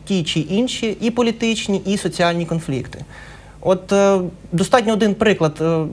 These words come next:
навести, дуже показовий приклад. Коли відбувався референдум в Східному Тиморі, е, в дев'яносто дев'ятому році, е, він відбувався за підтримки Організації Об'єднаних Націй. Більш того, е, Організація Об'єднаних Націй, е, вона, власне, фінансувала проведення цього референдуму, але,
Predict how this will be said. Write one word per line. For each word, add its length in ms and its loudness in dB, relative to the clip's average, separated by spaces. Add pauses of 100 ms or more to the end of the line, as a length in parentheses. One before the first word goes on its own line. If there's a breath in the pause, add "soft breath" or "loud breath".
(200)
навести, 560 4
дуже 380 2
показовий 460 2
приклад. 400 -6 (260 loud breath)
Коли 160 2
відбувався 400 2
референдум 480 2
в 80 -2
Східному 360 0
Тиморі, 420 2
е, 80 0
в 260 -4
дев'яносто 340 0
дев'ятому 420 0
році, 360 -2 (640 loud breath)
е, 180 4
він 200 2
відбувався 520 2
за 100 2
підтримки 400 0
Організації 560 0
Об'єднаних 360 0
Націй. 260 -2
Більш 260 0
того, 360 -2 (500 loud breath)
е, 260 2
Організація 440 2
Об'єднаних 360 0
Націй, 500 0
е, 120 0
вона, 280 0
власне, 300 0
фінансувала 560 0
проведення 340 0
цього 220 -2
референдуму, 600 -2 (760 loud breath)
але, 480 4